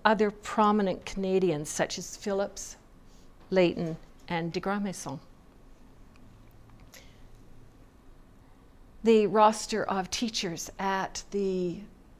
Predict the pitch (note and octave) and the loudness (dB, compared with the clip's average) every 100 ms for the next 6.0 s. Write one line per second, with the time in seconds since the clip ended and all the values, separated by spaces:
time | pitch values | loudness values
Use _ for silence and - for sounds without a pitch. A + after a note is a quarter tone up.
0 | - - G3+ G3+ - G#3 F3+ - F3 F#3 | -14 -6 -4 -4 -2 -2 -2 -4 -6 -4
1 | F3+ - - - - - G#3 F#3 F3 F#3 | -6 -6 -12 -12 -14 -6 -2 -2 -2 -6
2 | F3 F3+ F3 F3 G3 F3+ D#3+ - - - | -2 0 0 0 0 0 0 -4 -8 -14
3 | - - - - - G3 F#3 F3+ F3 E3 | -18 -18 -18 -10 2 6 8 10 8 6
4 | - - - - - - - - - - | -2 -14 -20 -20 -20 -20 -20 -12 -12 -12
5 | - G3+ F#3+ F#3+ F3+ G#3+ G#3+ A3 G#3+ | 2 4 6 4 6 6 6 4 2